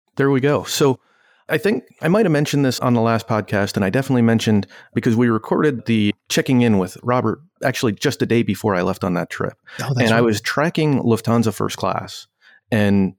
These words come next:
Speaker 1: I think I had mentioned on that episode that I had actually booked the flights that we had at that time on Tuesday, like, literally two days before we were to fly out. And I have to admit, I made a,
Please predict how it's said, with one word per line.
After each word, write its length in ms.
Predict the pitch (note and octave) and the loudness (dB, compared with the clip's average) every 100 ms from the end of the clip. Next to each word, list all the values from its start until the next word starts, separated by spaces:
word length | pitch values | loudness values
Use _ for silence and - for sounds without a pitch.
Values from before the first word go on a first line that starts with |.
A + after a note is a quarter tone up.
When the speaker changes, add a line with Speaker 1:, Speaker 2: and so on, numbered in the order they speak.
| _ - | _ -6
Speaker 1:
I 100 | A2 | -4
think 180 | D#3 D3+ | 0 0
I 60 | |
had 100 | A2+ | 2
mentioned 300 | A2+ A#2+ A#2+ | 0 0 0
on 100 | A2 | 2
that 140 | G#2 G#2+ | 2 0
episode 480 | - - G#2 F#2 - _ - | -2 -4 0 -2 -4 _ -2
that 100 | A2 | 0
I 60 | A2 | 2
had 80 | |
actually 420 | B2 B2 B2+ G#2+ - _ - | 0 0 0 -2 -4 _ -2
booked 380 | C#3+ C3 - - - | 0 0 -10 -18 -4
the 80 | A2 | -4
flights 520 | - B2+ A#2+ - - - _ - | -2 -2 -2 -4 -8 -12 _ -4
that 220 | A2 G#2+ | -2 0
we 140 | A2 | 0
had 180 | A2+ A#2+ | 0 0
at 140 | A2+ | 0
that 180 | A2+ G2+ | 0 -4
time 480 | - A#2 G2 F2+ F2 - - - B2 | -2 0 0 -2 -6 -12 -20 -6 0
on 200 | G#2+ F#2+ | 2 0
Tuesday, 640 | - C3+ G#2 F#2 - - A2 | 2 2 2 -2 -4 -8 -4
like, 200 | G2 - | -2 0
literally 400 | A#2+ A2 G2 F#2+ | 2 2 0 0
two 160 | A#2 | -2
days 200 | G2+ F#2 | 0 -2
before 300 | - - G#2 | -6 -4 -2
we 80 | F2+ | -2
were 120 | F2 - | -4 -4
to 120 | F2+ | -6
fly 300 | - F#2 F2+ | -6 -4 -2
out. 280 | F2 - - _ _ _ _ - | -2 -4 -12 _ _ _ _ -2
And 360 | G#2+ G2+ G2 - _ - - _ - | 2 2 2 -2 _ -20 -20 _ -8
I 120 | A2+ | -4
have 240 | A2+ E3 - | 0 -2 0
to 400 | D3+ C#3 C3+ - - | 0 2 0 -2 -2
admit, 480 | G#2+ B2 B2+ G#2 - A2+ | 0 2 2 0 -4 -2
I 160 | A2 | 2
made 240 | C3+ A#2+ A2 | 2 4 4
a, 240 | G#2+ G2+ | 2 0